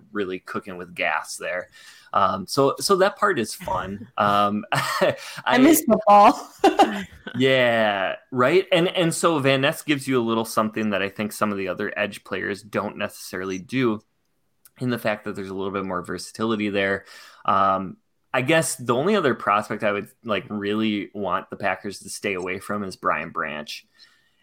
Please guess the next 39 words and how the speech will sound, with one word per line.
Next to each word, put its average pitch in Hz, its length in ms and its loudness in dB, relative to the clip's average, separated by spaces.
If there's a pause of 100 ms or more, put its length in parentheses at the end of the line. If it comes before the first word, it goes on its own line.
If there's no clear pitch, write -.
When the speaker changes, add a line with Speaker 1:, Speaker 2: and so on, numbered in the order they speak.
Speaker 1:
And 123 240 0 (400)
that's 139 380 2
not 143 240 0
to 123 80 0
say 117 420 2
he's 110 260 -2
not 98 180 -2
gonna 101 180 -6
turn 95 240 -8
out 92 140 -6
to - 60 -18
be 101 100 -2
a 92 60 -2
really 95 240 -4
good 92 300 -10
pro, 98 480 0
but, 104 240 -2
like, 92 280 -4 (360)
he's 127 160 0
a 120 40 4
little 104 420 2
bit 151 200 0
more 113 280 0
of 104 80 -2
a 101 60 -2
slot - 440 0
corner 113 400 0
than 101 180 -6
he 92 140 -4
is 98 160 -4
a 85 100 -8
true 101 400 -10
safety. - 800 -6
And 92 400 -6 (240)
I 92 200 -2
feel 104 300 -4
like 92 420 -2
the 78 80 -12
Packers 87 540 -4